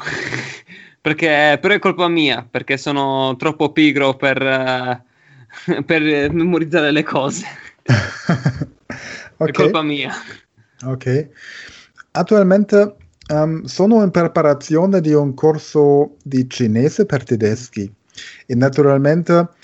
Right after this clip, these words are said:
Speaker 2: devo pensare come imparare o come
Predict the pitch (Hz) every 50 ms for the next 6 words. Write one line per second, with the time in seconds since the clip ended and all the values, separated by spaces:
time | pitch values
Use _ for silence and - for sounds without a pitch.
0 | - - - _ _ _ _ _ _ - 131 139 147 151 143 151 156 151 - 143
1 | 127 127 127 127 - - 139 139 147 151 151 156 147 147 - - 156 151 147 147
2 | 147 147 143 135 127 139 131 131 131 131 131 135 135 139 135 131 135 139 - _
3 | _ _ - 117 113 110 113 - - 123 120 120 120 113 113 113 110 110 110 107
4 | 107 104 95 95